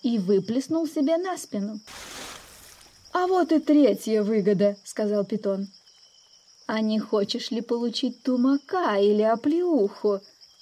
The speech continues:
Слоненок сейчас же покачал головой. "Н-, нет,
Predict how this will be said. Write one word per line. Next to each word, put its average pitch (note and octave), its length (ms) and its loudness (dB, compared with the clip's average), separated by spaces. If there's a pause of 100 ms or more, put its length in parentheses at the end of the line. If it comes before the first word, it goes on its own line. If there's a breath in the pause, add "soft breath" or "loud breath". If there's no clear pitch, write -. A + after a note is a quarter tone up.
(240)
Слоненок G#3 580 -2
сейчас A3+ 360 -2
же G#3+ 100 -2
покачал C#4 480 0
головой. B3+ 440 4
"Н-, G#3+ 280 -2
нет, C4 580 2